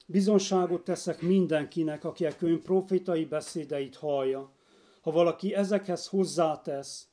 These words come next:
az Istenek könyvben megírt csapásokkal sújtja.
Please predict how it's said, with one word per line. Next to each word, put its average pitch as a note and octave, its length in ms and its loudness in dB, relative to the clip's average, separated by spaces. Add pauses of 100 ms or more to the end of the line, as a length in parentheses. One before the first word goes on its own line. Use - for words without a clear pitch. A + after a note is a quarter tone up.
(380)
az D#3 140 -2
Istenek G3 500 4
könyvben F#3+ 420 6
megírt E3+ 380 2
csapásokkal C#3 800 -6
sújtja. - 600 -12